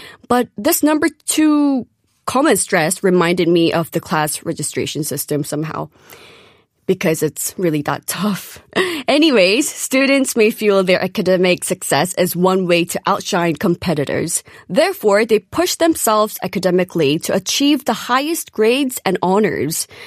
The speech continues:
And this can lead to an enormous academic stress. And the third common stress is, again, academic stress, like I just mentioned.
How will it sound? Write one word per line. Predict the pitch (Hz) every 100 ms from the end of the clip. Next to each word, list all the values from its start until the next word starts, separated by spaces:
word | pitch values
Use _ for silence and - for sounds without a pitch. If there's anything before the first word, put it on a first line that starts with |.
| - -
And | 240
this | 311 370
can | - 359 262
lead | 226 240
to | -
an | 208
enormous | - 185 180 185 220 294 -
academic | 180 - 175 170 -
stress. | - - 156 - - - - - - - - _ _ _ _ - _ _
And | - 302
the | 359
third | - 339 381 415
common | - 277 294
stress | - 247 185 202 -
is, | 190 - - _ _ _ _
again, | 202 185 165 170 262 - _ _
academic | 208 - 202 208 202
stress, | - 240 175 -
like | 170
I | 175
just | 165 160
mentioned. | 151 165 - 143